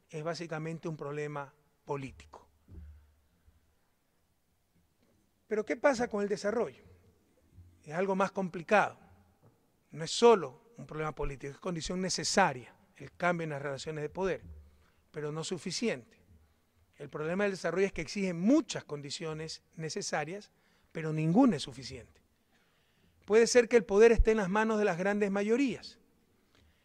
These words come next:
que se logre obtener una distribución más equitativa de los recursos sociales, pero que solo haya miseria para distribuir. En consecuencia, el talento humano, la ciencia, tecnología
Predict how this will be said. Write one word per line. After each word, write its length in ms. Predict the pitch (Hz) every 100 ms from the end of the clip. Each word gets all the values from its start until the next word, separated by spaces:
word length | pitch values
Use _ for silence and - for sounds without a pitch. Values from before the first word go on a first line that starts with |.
| _ -
que 120 | 190
se 160 | - 190
logre 260 | 226 240
obtener 340 | 233 220 208 233
una 180 | 226
distribución 540 | 214 180 190 185 220 214
más 140 | 214
equitativa 720 | 220 208 190 180 254 226 170
de 100 | 156
los 120 | 156 156
recursos 420 | 156 170 - 151
sociales, 640 | 151 - 147 131 131 - _ _ _ _ _ _ _ _ -
pero 220 | 160 156
que 100 | 160
solo 300 | - 196 185
haya 280 | 190 190 -
miseria 640 | 175 151 - 208 185 143
para 180 | 135 135
distribuir. 600 | 135 - 139 135 135 127 _ _ _ _ _ _ _ _ _ _ _
En 180 | - 160
consecuencia, 880 | 165 160 165 202 214 175 - 139 139 - _ _ _ _ _
el 200 | 170 165
talento 480 | - 170 208 196 202
humano, 400 | 214 202 151 113 - _ _ _ _ -
la 160 | 156
ciencia, 680 | 139 - 220 208 170 - 127
tecnología 920 | 131 151 147 143 139 202 202 147 117